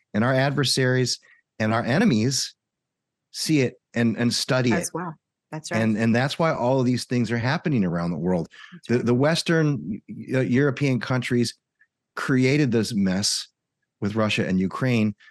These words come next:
Speaker 1: by
Speaker 2: That's right.
Speaker 1: becoming completely dependent on, on, uh, U-, uh, Russia for their natural gas and by crippling their energy systems with
Speaker 2: Mm-hmm.
Speaker 1: these, you know, fantasies about running the whole world on wind and solar, right?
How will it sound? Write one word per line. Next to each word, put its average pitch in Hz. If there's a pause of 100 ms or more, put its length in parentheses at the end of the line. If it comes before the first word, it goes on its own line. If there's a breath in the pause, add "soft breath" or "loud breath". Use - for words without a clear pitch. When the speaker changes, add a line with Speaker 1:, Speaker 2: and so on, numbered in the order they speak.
(140 soft breath)
Speaker 1:
by 110
Speaker 2:
That's 107
right. 110
Speaker 1:
becoming 123
completely 139
dependent 113
on, 98 (360)
on, 95
uh, 92
U-, 104
uh, 90
Russia 107
for 98
their 90
natural 85
gas 85 (580)
and 117
by 110 (260)
crippling 139
their 117
energy 120
systems 92 (360)
with 175
Speaker 2:
Mm-hmm. 208
Speaker 1:
these, 110
you 110
know, 107
fantasies 117
about 95 (400 soft breath)
running 113
the 107
whole 104
world 104
on 92
wind 92
and 87
solar, 95 (540)
right? 98